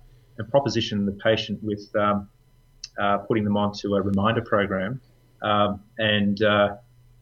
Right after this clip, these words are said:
uh, so be it, uh, you know, one, one medication or another, uh, really, it really, um, if,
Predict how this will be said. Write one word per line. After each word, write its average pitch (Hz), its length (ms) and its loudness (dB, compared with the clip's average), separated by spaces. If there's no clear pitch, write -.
uh, 107 160 2
so 113 200 0
be 131 240 2
it, - 240 -6
uh, 104 320 4
you 110 80 -8
know, 104 220 0
one, 113 320 0
one 117 400 0
medication 110 540 0
or 101 100 -2
another, 110 420 0
uh, 101 340 -2
really, 113 500 0
it 110 140 -10
really, 113 420 0
um, 101 260 0
if, 113 100 -6